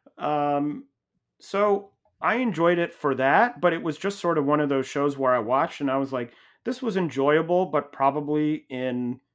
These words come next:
two weeks' time, I'll never think about the show again." Um, other than the fact that they did set up a couple of,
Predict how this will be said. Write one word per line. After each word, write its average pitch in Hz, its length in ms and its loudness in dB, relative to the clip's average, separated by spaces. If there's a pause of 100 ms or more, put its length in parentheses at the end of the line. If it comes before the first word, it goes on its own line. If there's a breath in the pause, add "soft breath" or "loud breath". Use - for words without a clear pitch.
(360)
two 147 180 -2
weeks' 139 320 0
time, 143 640 0 (400)
I'll 135 300 2
never 131 380 0
think 123 260 -8
about 117 280 -6
the 120 100 -8
show 113 360 -4
again." 117 580 -4 (500 soft breath)
Um, 101 560 -10
other 135 220 -2
than 123 140 -6
the 117 60 -10
fact 117 340 -8
that 107 100 -14
they 104 140 -8
did 113 260 -8
set 117 280 -10
up 120 240 -8
a - 80 -16
couple 104 420 -10
of, 104 320 -12